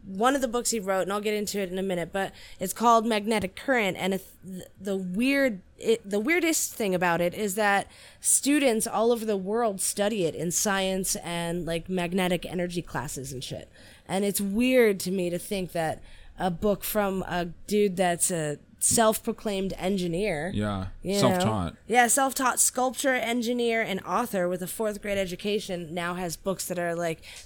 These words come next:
Speaker 1: being studied by scientists all around the world.
Speaker 2: When you mentioned something there too, that the magnets and when he'd fire up his machine, um, it would make a humming.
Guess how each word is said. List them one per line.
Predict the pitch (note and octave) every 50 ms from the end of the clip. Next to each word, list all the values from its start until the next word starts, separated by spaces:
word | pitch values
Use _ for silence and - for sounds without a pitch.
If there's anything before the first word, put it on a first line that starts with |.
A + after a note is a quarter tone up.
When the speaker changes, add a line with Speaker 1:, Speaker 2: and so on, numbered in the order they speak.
| - -
Speaker 1:
being | A#3 A3+ G#3 G#3 G3+ G3 F3 - - - - -
studied | - - - - A#3+ A3+ A3+ A#3+ A#3 G#3
by | F#3 F#3 F3 F3+
scientists | - - G3+ F3+ F#3 G#3 A3 - G#3+ G3+ - - - -
all | F3 F3 F3+ F#3
around | F#3 F3 E3+ E3 D#3+
the | D#3+
world. | D#3 D#3+ D3+ A#2 F#2+ G#2+ - - - -
Speaker 2:
When | - D3+ E3+
you | D#3
mentioned | D3 D3 D#3 D#3 E3+ D#3+
something | C#3 F3 D3+ C#3+ C#3
there | C3 A#2+
too, | A2+ - - D3+ D3 C#3+ C#3+ C3+ B2 A#2+ A#2 A#2 B2 - -
that | G#2+ G#2 A#2+ A#2+ A#2 A2+ A2 A2 A2 - -
the | A2+ G#2 A2 A#2 A#2 A2+ A2+ A2
magnets | G#2 G2+ A2 A#2 A2+ A#2+ B2+ B2+ A#2+ A2 G#2 G2+ -
and | A#2+ A2+ A2+
when | A2 A2
he'd | A2+ A#2 G2 -
fire | - A#2+ A#2 A#2 A2+
up | A2+ G#2 -
his | A2 G2 G2
machine, | G2+ F#2 - - C#3+ C#3+ C#3 B2+ A#2 A2 G#2+ G#2 G#2 - - - - - - - - _ _ -
um, | A2+ B2 A#2+ A#2 A2+ G#2+ G2+ F#2+ F#2 F2 D#2+ - - _ _ _ _ - - -
it | D3 D3
would | D3 C3+
make | C3+ B2+ A2+ -
a | G#2
humming. | E2+ F#2+ C3 C#3 C#3 A#2+ F#2+ F#2 F#2+ G#2